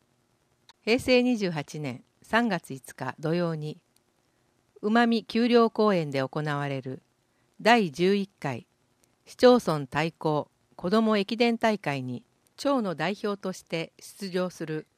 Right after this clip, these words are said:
選手を決める選考会です。日時、十一月二十八日土曜、午前九時。受付、午前八時三十分から。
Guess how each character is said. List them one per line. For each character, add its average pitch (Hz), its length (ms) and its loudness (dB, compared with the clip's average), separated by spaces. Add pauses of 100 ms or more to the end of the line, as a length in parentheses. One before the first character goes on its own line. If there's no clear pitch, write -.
選 254 240 -2
手 - 140 -8
を 147 140 -6
決 - 160 -14
め 143 140 -8
る 135 220 -10
選 220 280 -8
考 254 220 -2
会 135 220 -6
で 135 160 -20
す。 - 240 -20 (920)
日 208 280 -4
時、 123 200 -12 (640)
十 214 220 0
一 226 200 -4
月 208 260 0
二 208 160 -2
十 175 180 -2
八 147 300 -10
日 - 420 -12
土 165 140 0
曜、 185 280 0 (1160)
午 214 160 4
前 175 220 0
九 - 160 -4
時。 - 180 -14 (800)
受 185 200 -2
付、 - 340 -4 (880)
午 220 160 2
前 180 200 0
八 160 300 -6
時 160 80 -8
三 185 240 -4
十 220 120 -4
分 135 260 -10
か 113 140 -12
ら。 - 120 -14